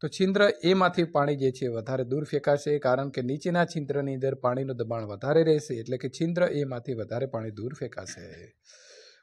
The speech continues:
પ્રશ્ન નંબર મિત્રો પચીસ, એક ઈંટને ત્રણ જુદી જુદી રીતે ટેબલ ઉપર મૂકવામાં આવેલી છે. જો ટેબલ ઉપર ઈંટ દ્વારા લાગતું બળ,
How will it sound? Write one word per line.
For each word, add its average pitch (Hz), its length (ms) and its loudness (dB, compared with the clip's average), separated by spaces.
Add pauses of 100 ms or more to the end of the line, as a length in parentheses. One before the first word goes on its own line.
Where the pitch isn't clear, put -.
પ્રશ્ન 190 280 4
નંબર 196 300 6
મિત્રો 175 280 2
પચીસ, 165 520 2
એક 208 220 2
ઈંટને 175 360 2
ત્રણ 156 340 2
જુદી 143 360 2
જુદી 147 300 -2
રીતે 135 400 0
ટેબલ 131 340 0
ઉપર 123 200 -4
મૂકવામાં 120 480 -4
આવેલી 139 300 -2
છે. 151 300 0
જો 135 160 0
ટેબલ 165 340 2
ઉપર 156 360 0
ઈંટ 156 200 -6
દ્વારા 135 240 0
લાગતું 123 420 -2
બળ, 139 260 4